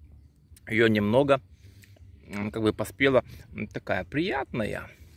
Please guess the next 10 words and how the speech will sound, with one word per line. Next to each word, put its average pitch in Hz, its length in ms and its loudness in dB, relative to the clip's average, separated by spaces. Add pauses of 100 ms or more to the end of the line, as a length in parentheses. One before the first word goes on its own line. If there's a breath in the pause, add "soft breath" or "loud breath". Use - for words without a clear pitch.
(180)
мега 139 340 2
приятная. 80 580 -2 (2000 loud breath)
Так, 92 280 0
средние 123 420 2
сорта 107 360 -2
тут 101 160 -12
еще 101 340 -6
рано 214 280 -2
что-то - 260 -14
говорить. 143 520 -2